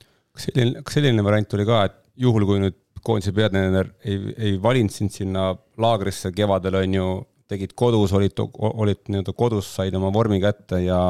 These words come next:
näitasid siin tänasõitudel ära oma vormi, ikkagi said koondisesse?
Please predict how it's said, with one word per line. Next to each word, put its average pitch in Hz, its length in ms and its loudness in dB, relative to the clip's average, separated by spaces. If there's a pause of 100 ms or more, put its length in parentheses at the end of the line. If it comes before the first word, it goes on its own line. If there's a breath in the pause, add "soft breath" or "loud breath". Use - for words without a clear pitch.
(100)
näitasid 95 480 -2
siin 95 220 -4 (760 loud breath)
tänasõitudel 104 760 0 (180)
ära 123 240 2
oma 104 160 2
vormi, 104 320 2
ikkagi 98 240 -4
said 110 160 2
koondisesse? 92 480 -2